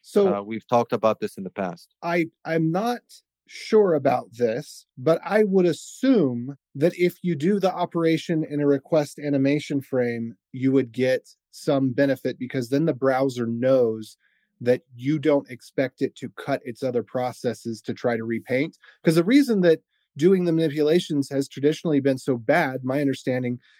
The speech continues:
Speaker 1: is that because the browser, every time you manipulate a node, the browser will repaint. Whereas if you use the string, the browser doesn't repaint until it's completed the entire node all on its own.
Speaker 2: No, that's not correct. Uh, the
Speaker 1: Okay.
Speaker 2: browser,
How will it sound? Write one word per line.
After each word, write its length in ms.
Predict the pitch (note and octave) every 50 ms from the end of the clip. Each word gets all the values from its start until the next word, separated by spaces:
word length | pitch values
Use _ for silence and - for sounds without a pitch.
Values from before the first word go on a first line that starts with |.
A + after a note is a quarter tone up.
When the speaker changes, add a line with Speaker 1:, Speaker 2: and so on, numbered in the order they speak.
| _ -
Speaker 1:
is 120 | C#3 B2+ A#2
that 200 | C3 C3+ - -
because 300 | C#3+ C#3 - D3+ C#3 C#3+
the 80 | D#3+
browser, 480 | C3+ B2+ C#3+ C#3+ F3 F#3+ E3 D3+ D3+ -
every 260 | - D3 D#3+ F#3+ G3+ F#3+
time 240 | - - F3 E3+
you 120 | E3+ D#3 C#3+
manipulate 560 | C#3+ C#3+ C#3+ C#3+ - - D3+ C#3+ C#3 C3+ C3
a 40 | A#2+
node, 420 | A#2+ A2+ A2+ A#2+ C#3 E3+ F3 F#3 - _ _ _ -
the 60 | C#3+
browser 460 | A#2+ B2 D3 D3 D3 D3+ C#3 C3+ C#3+
will 220 | C3 C3+ C3 C3 B2
repaint. 480 | B2 B2 A#2+ - - F3+ D3 A#2 G#2+ _
Whereas 220 | C3 C3 C3 B2 C3
if 140 | C#3 -
you 80 | C#3+ C3+
use 240 | C3+ C3+ B2+ A#2+ -
the 100 | - A#2+
string, 540 | - - - B3+ C4 A3+ F3 D#3+ D#3+ D#3+ - _ _ _ _ _ -
the 60 | D3 B2+
browser 400 | C#3 D3 D3+ F3 F#3 E3 E3+ C#3+
doesn't 280 | D#3 D3+ C#3 D#3 C#3+
repaint 540 | B2+ C3+ A#2+ - - F3+ F3 D3+ C3+ - _ _ -
until 420 | C3+ C3+ C3+ - C#3 C#3 C#3 B2+
it's 160 | B2+ C#3 -
completed 520 | - - C#3 C3+ C3 D3 C#3+ C#3 C3+ C3 B2+
the 100 | B2+ B2+
entire 480 | B2 A#2+ - - D3+ C#3+ C#3+ D3 C#3
node 280 | B2+ B2+ B2 A#2+ A#2+ A#2
all 280 | - B2+ B2+ B2 B2
on 80 | A#2 A2+
its 160 | A2 G2 -
own. 160 | A#2+ G#2+ - - _ _ _ _ _ B2+ C#3
Speaker 2:
No, 240 | D3 C#3 D3 C#3 C3
that's 320 | B2 D3 D#3 - - - D#3+
not 300 | D3 C#3 C3+ - _ -
correct. 420 | - A2+ G2+ F#2 D2+ - - _ _ _ A2+ A#2+
Uh, 180 | A#2 A2+ A2
the 40 | C3
Speaker 1:
Okay. 140 | C#3+ - A#2+
Speaker 2:
browser, 420 | A2 B2+ C3 C#3 D#3 D#3+ D3+ -